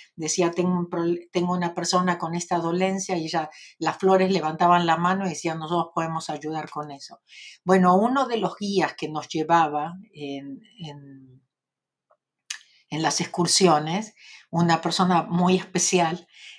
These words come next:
este, de repente nos mostraba, y dice, "¿Ven esto?". Y nos mostraba el bosque, ¿no? Y decía, "Esto es una farmacia".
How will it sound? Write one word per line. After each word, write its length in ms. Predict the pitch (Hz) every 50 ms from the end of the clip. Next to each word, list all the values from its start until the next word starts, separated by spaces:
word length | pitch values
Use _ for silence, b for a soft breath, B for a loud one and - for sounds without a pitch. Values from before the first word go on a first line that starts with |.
| B B
este, 640 | - 175 170 - - - 185 170 170 170 170 - - - - - -
de 180 | - 175 185
repente 480 | 175 180 185 185 - 226 226 226 240 226
nos 180 | 202 190 180 185
mostraba, 380 | 185 185 - 214 202 180 165
y 40 | 160
dice, 220 | 160 - - 175 175
"¿Ven 240 | 240 262 262 277
esto?". 360 | 330 349 349 - - - 269 220
Y 60 | 175
nos 140 | 180 180 185
mostraba 360 | 175 - - 226 214 214 202
el 100 | 196 185
bosque, 440 | 185 180 156 - - - - 147 147
¿no? 200 | 165 208 277 311
Y 20 |
decía, 340 | 196 160 156 - 208 202 233
"Esto 220 | 285 269 - 330 285
es 140 | 277 -
una 240 | 240 226 233 240 233
farmacia". 960 | - - 226 220 220 226 262 254 233 202 185 - - - 156 143 131 123 -